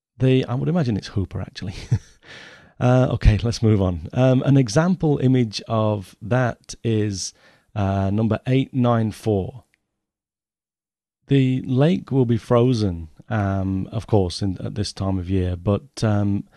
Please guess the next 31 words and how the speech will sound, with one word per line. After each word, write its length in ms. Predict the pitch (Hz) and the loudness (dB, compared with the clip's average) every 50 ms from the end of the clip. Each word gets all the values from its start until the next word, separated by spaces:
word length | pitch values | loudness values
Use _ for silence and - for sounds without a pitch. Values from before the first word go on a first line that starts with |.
| _ _ _ _ | _ _ _ _
there 160 | - 127 135 | 0 2 2
is 140 | 160 175 160 | 4 2 2
a 60 | 170 | 0
small 480 | 151 - - - 143 143 151 151 151 143 | -2 -2 -2 0 2 4 4 4 4 4
area 520 | 135 139 147 147 127 107 98 92 90 95 | 2 2 2 2 2 2 0 -2 -2 -4
where 240 | 87 92 98 98 95 | -2 -2 0 0 0
hot 300 | 87 78 117 135 - - | -2 -2 -4 -4 -4 -6
springs 580 | - - - - - 123 117 113 104 98 - - | -8 -10 -6 -4 -2 0 0 0 0 -2 -4 -8
flow 300 | - - 110 113 110 113 | -8 -4 0 2 2 2
into 220 | 110 101 - - | 0 0 -2 -4
the 160 | 98 101 101 | -2 0 0
lake, 500 | 101 104 107 98 90 98 - _ - - - - | 2 2 2 0 -2 -4 -10 _ -20 -20 -12 -6
and 240 | 120 113 110 113 | -4 -2 -2 0
that's 280 | 139 170 - - - - | -2 -2 -4 -6 -6 -4
what's 300 | 160 156 160 - - - | -2 -2 -2 -4 -4 -2
making 380 | 131 131 127 117 - 120 117 113 | 0 0 0 0 -2 -4 -2 -2
the 80 | 107 | -4
sort 160 | - - 110 | -4 -6 -6
of 100 | 107 92 | -6 -4
misty 420 | 98 110 117 117 - - - 107 104 | -2 -2 -2 -2 -2 -4 -4 -2 -2
effect 560 | 98 - - 104 95 95 - - _ - - | -2 -2 -2 -4 -4 -4 -6 -10 _ -16 -14
that 120 | 104 - | -10 -10
you 100 | - 104 | -8 -8
can 160 | - - 101 90 | -6 -6 -6 -6
see 380 | - - - 104 101 95 92 | -6 -6 -4 -4 -2 -4 -4
in 420 | - - - 98 90 87 85 87 - _ - | -6 -6 -6 -6 -4 -4 -6 -8 -10 _ -8
image 280 | 110 98 92 87 82 95 | -6 -4 -4 -4 -4 -6
number 180 | 90 87 87 - | -6 -6 -6 -6
eight 180 | 98 98 87 - | -6 -6 -6 -6
nine 220 | 98 90 90 87 | -6 -6 -6 -8
four. 380 | - - - 92 87 82 80 | -8 -8 -6 -6 -6 -8 -10